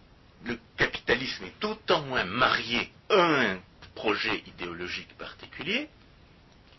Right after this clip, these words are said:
que, euh, qu'il a la possibilité de se défaire facilement de ses investissements, qu'il est le, que ses investissements sont, les moins,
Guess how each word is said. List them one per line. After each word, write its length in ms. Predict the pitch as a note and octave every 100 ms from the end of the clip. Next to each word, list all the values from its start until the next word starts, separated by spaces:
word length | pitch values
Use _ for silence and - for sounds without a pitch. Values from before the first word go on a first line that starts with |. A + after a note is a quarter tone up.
| - -
que, 260 | C#3 A2 - -
euh, 200 | F2+ G2 - - - - - - -
qu'il 180 | G3+ G#3
a 80 |
la 120 | D3 A#2+
possibilité 680 | A2 - G#2+ C#3 - C4
de 140 | B3 D#3+
se 160 | -
défaire 480 | B2 A2 G#2+ F#2+ -
facilement 680 | - F3+ - D#3 F3 A#3+ C#4+
de 120 | G#3 A2
ses 280 | - F2+
investissements, 600 | F2+ D#2 - - - - - - -
qu'il 160 | - F2
est 100 | F#2
le, 140 | E2 D#2+ -
que 100 | -
ses 240 | - F#2+ D#2+
investissements 540 | D#2 D#2 - - A2
sont, 160 | - G2
les 140 | F#2+
moins, 180 | F#2